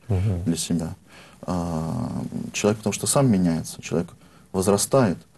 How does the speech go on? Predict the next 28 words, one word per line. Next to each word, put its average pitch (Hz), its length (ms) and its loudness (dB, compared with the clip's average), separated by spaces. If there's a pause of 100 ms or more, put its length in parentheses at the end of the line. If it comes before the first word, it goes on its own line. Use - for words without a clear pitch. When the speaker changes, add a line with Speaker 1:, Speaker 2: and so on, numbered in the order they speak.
(340)
Speaker 2:
а - 100 -2
может 113 220 4
быть, 107 120 4
Господь 117 380 2
открывает 90 460 2
что-то. - 380 -4 (480)
И 113 100 4
читая 117 320 4
даже 107 220 4
одни 120 200 6
и 117 40 6
те 127 120 4
же 113 100 2
слова, 135 300 2
казалось 92 380 2
бы, 92 80 2
вот 90 140 -2
не 113 280 6
видел 107 340 2 (300)
какого-то 80 520 -2 (160)
вот - 180 -8
смысла 90 340 0
такого, - 380 -6
да, 110 180 2
а 92 80 -8
сейчас - 300 -2
по-новому 92 520 2
как-то - 300 -12